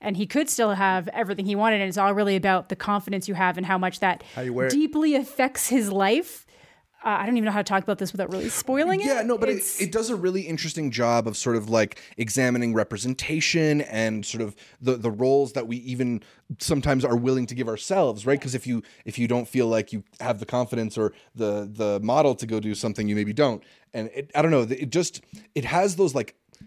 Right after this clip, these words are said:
Speaker 3: Hitchcockian Vertigo <laughs> elements to
Speaker 1: Yeah.
Speaker 3: it that are really, really interesting. Uh, it, it's both, like, a kind of existentially, uh, torturous film in some ways, but it's also just a very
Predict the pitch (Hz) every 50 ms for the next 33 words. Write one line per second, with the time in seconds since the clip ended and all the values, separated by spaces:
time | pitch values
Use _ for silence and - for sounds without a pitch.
0 | - - - 160 143 - - - 143 139 135 - 143 135 131 120 107 98 101 104
1 | 143 135 135 135 143 147 165 185 151 - - 190 147 - - 262 269 180 196 190
2 | 185 185 175 165 170 170 156 143 147 151 170 185 180 175 175 165 135 123 131 135
3 | 160 165 - - 180 175 165 - - - - - - - 127 117 110 104 101 -
4 | - 143 135 - - 139 - - - _ - 160 151 131 113 - 143 156 175 -
5 | - - - 156 139 123 - - - - - _ _ - - 120 117 - - 139
6 | 127 123 113 - - 143 156 135 139 160 151 - - 120 117 117 - - 147 151
7 | 147 143 143 139 135 - - - _ _ _ - 101 95 92 92 90 90 - _
8 | _ _ - - - - - 127 127 - - 160 160 151 - - - 170 165 165
9 | 170 170 160 160 160 - - 160 151 156 156 156 156 156 156 156 151 - 143 120
10 | 113 - - - 131 135 135 - 180 147 - - 117 104 95 95 101 101 101 107
11 | 110 110 107